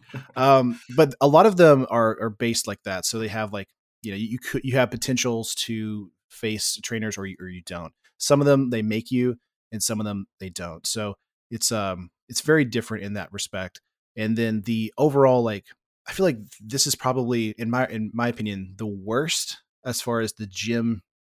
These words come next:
Speaker 2: like, leaders are go. Like, as far as, like, from character designs, like, there's two or three that are great, but some of them I'm just like, "I, I literally don't remember who you are." <laughs> And you came back on screen again later in the game,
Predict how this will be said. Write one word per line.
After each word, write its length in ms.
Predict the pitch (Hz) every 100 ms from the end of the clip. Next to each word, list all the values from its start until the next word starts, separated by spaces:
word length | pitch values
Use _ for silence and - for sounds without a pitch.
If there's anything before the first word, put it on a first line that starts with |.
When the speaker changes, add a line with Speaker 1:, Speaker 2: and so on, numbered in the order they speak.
| _
Speaker 2:
like, 200 | 110 104
leaders 580 | 95 98 139 190 202 - -
are 340 | 180 208 220 - - 139
go. 280 | 175 196 190
Like, 240 | 120 110 - - - _ _ -
as 120 | 143
far 140 | - 147
as, 60 |
like, 180 | 127 101
from 120 | -
character 340 | 104 165 165 160
designs, 280 | 156 160 139
like, 80 | 131
there's 220 | 202 - 135
two 160 | - 165
or 40 |
three 200 | 151 139
that 120 | 127
are 80 | 110
great, 400 | 101 101 113 131 _ - - _
but 100 | 113
some 200 | - 131
of 60 | 123
them 140 | 113
I'm 120 | 104
just 160 | 98 -
like, 120 | 101 -
"I, 160 | 101 -
I 160 | 104 101
literally 500 | 107 120 135 135 135
don't 200 | 120 120
remember 320 | 104 113 110 104
who 100 | 110
you 220 | 101 95
are." 280 | 92 82 90
<laughs> 180 | 117 -
And 120 | 147
you 80 | 143
came 160 | - 147
back 180 | 139
on 80 | 127
screen 260 | 120 127 120
again 300 | 101 92 101 - - -
later 220 | 113 117
in 80 | 117
the 80 | 110
game, 320 | 98 92 90